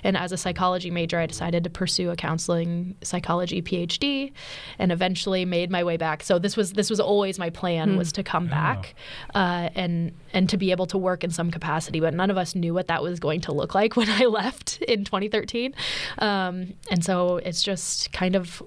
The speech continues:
Speaker 1: organically evolved. And I think that's true of most of the work that happens, right? It has to come from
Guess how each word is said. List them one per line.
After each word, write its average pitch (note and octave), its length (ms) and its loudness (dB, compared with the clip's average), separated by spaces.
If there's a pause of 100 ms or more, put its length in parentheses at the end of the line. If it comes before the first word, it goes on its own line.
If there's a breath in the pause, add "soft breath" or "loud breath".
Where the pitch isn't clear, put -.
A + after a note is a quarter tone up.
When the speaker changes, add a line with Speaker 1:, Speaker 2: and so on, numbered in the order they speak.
Speaker 1:
organically E3+ 720 0
evolved. D#3+ 600 -2 (360 loud breath)
And G#3 100 4
I G3+ 60 4
think A3 240 0 (600)
that's - 360 -2
true G#3+ 340 4
of F3+ 100 -6
most E3 300 -2
of F#3+ 60 -6
the A3 100 4
work A#3 220 2
that D3 140 -2
happens, A#3+ 600 -2
right? F3+ 160 4
It G3 100 2
has F#3 320 0
to G3 80 -2
come F3+ 320 -2
from E3 560 -2